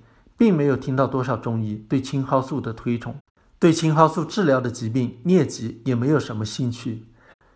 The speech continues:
因为通过公共卫生条件的改善，疟疾在中国很多地区已经不太常见。众多民间和官方的国医大师们更热衷于忽悠攻克艾滋病、糖尿病和肿瘤，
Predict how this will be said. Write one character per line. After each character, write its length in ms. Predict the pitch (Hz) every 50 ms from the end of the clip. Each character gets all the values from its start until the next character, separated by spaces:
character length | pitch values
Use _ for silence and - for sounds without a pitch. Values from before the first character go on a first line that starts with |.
| _ _ _ -
因 160 | - 160 170
为 80 | 165 151
通 200 | 160 143 156 156
过 120 | 165 151
公 240 | 135 - 165 165 170
共 200 | 175 175 151 143
卫 160 | 151 165 160
生 220 | 160 - 151 143 139
条 220 | - - 110 117
件 160 | 113 151 143
的 80 | 131 120
改 200 | 120 113 110 117
善， 340 | - - 120 107 104 - - _ _ _ _ _ _
疟 160 | - 180 175 151
疾 140 | - 135
在 160 | 117 127 139 131
中 200 | - 139 131 127
国 120 | 123 117
很 220 | 113 - 131 113
多 120 | 110 117 117
地 220 | 113 - 131 120
区 340 | 113 - - 113 107 107 - -
已 80 | 135
经 200 | 117 139 139 135
不 140 | 135 - 107
太 200 | 113 - 147 139
常 220 | 135 - - - 107
见。 280 | - - 110 104 107 - _ _ _ _ _ _ _ _ _ _ _ -
众 180 | - 185 170
多 160 | 156 160 156
民 260 | 151 139 127 131 147 147
间 220 | 160 151 147 147
和 180 | 143 - 135 131
官 240 | 135 160 156 160
方 160 | 151 160 156 143
的 80 | 131
国 180 | - 123 120 123
医 120 | 131 131
大 180 | 127 151 139 123
师 160 | 117 - 123
们 220 | 113 107 104 107 - - - _ _ _
更 200 | - 202 185 165
热 200 | 160 196 196 170
衷 220 | - - 143 139
于 160 | 135 120 113 120
忽 340 | - - - - 143 143
悠 160 | 143 139 139 139
攻 320 | 139 - - 170 165 165
克 260 | 160 - 170 143 - -
艾 140 | 160 139 123
滋 120 | - -
病、 300 | 117 120 127 117 101 - - - - _ _ _ -
糖 220 | - 123 123 139
尿 120 | 165 170
病 300 | 151 - 151 139 117 113 - -
和 120 | - 131
肿 240 | - - 139 120 104
瘤， 200 | 98 107 113